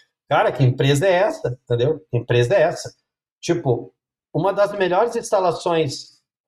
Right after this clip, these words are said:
né, do, do mercado imobiliário.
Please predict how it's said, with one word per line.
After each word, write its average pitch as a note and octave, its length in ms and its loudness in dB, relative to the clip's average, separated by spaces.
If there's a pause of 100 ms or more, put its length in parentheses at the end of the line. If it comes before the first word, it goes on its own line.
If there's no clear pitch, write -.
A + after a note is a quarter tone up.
né, C3+ 240 0
do, F#3+ 400 -4 (360)
do F3 140 0
mercado F#3 480 2
imobiliário. D3+ 680 2